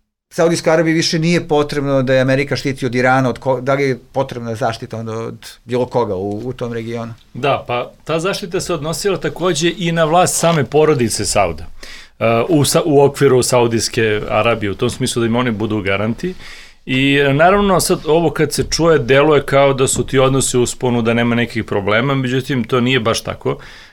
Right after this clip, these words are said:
Speaker 2: A, tačno je da, a, prosto prinuđena okolnostima, e, Saudijska Arabija, m, više ne može da bude baš otvoreni neprijatelj, e, Irana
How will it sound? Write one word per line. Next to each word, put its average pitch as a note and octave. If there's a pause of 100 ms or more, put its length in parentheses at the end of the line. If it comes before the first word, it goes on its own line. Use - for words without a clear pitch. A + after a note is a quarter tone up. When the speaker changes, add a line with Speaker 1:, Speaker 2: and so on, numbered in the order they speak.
(120)
Speaker 2:
A, G#2+
tačno D3+
je C3+
da, A2+
a, A2 (200)
prosto C3
prinuđena B2+
okolnostima, G#2 (460)
e, - (240)
Saudijska G#2+
Arabija, B2
m, A#2
više G#2+
ne A2+
može A#2
da A#2+
bude C3
baš C3+
otvoreni C3
neprijatelj, A#2
e, F#2
Irana G2